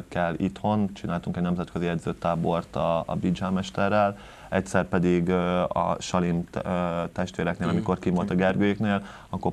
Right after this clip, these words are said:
Speaker 1: pedig a, a Megdi Bébákala volt iráni válogatott edzővel, úgyhogy már ilyen tapasztalata is van az úriembernek.
Speaker 2: Na, zárásként, te hogy érzed, mi van benned?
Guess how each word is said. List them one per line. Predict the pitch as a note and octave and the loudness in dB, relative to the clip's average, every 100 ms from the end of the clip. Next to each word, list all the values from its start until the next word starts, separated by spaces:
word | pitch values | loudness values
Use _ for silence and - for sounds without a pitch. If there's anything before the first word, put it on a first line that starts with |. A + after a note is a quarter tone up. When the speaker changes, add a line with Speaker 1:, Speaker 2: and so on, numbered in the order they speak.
| - | -2
Speaker 1:
pedig | G2 F2+ F2+ | 0 2 4
a, | F2+ F2 - | 4 4 4
a | |
Megdi | F2+ F2 E2+ | 2 2 2
Bébákala | E2 F2+ E2+ F2 F#2 F2+ | 4 4 4 2 2 2
volt | F2+ F2 | 2 0
iráni | E2+ E2+ F2 | 0 0 2
válogatott | E2+ E2+ E2+ E2 | 2 2 0 -2
edzővel, | G2 F2+ G2+ G2 | 0 0 2 2
úgyhogy | F#2+ G2 F#2 - - | 2 2 0 -2 -8
már | - F2+ | 0 4
ilyen | F#2 F2 | 4 4
tapasztalata | F2 - E2 - E2+ E2+ F2 | 0 0 -2 -2 -2 0 -2
is | - | -2
van | E2+ | -4
az | E2 | -2
úriembernek. | F2 E2 E2+ E2 E2+ E2+ E2 - - - - - - | 0 0 0 0 0 -2 -4 -8 -20 -20 -20 -20 -8
Speaker 2:
Na, | A#2+ F#2 - - - - - - - - - - - - - | -4 -4 -8 -16 -20 -20 -20 -20 -20 -20 -20 -20 -20 -20 -10
zárásként, | A2+ A2+ G2 F2+ - G2+ F#2 | -2 0 0 -2 -4 -6 -6
te | G#2+ | -4
hogy | A#2 F#2+ | -2 0
érzed, | F#2+ F#2 F#2+ | 0 0 -2
mi | G2+ | -2
van | F2 E2 | -2 -4
benned? | E2 E2 D2 D2 | -6 -8 -10 -12